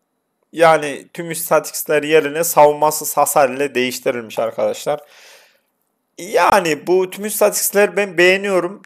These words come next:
Tüm her şeyi yükselttiği için gerçekten güzel.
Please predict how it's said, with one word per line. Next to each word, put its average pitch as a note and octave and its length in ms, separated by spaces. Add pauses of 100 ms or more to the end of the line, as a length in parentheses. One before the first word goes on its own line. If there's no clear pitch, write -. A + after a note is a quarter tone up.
Tüm F#3 300
her F3 180
şeyi F3+ 260
yükselttiği F3+ 580
için F3 200
gerçekten E3 680
güzel. C#3 320